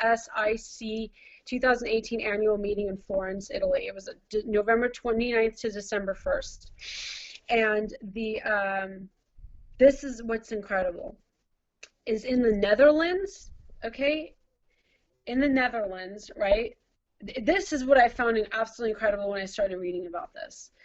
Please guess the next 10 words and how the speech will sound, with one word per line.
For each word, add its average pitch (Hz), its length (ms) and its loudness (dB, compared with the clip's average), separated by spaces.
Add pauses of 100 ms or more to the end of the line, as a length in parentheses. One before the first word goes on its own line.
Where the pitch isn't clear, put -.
(320)
okay, 202 420 4
was 214 300 -2
that 202 340 0 (480)
there, 302 320 10 (280)
there 254 240 -2
is 254 180 -4
a, 240 300 -2 (100)
an 226 180 -14
office 240 600 -14
there, 190 480 -4